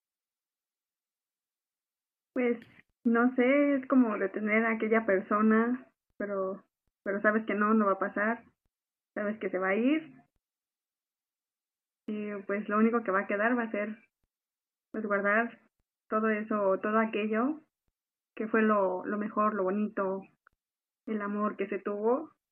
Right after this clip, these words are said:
guardarlo y reservarlo para uno mismo, porque, pues, ya no, ya,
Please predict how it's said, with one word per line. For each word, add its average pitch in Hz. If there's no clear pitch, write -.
guardarlo 247
y 254
reservarlo 214
para 202
uno 220
mismo, 240
porque, -
pues, 185
ya 214
no, 240
ya, 247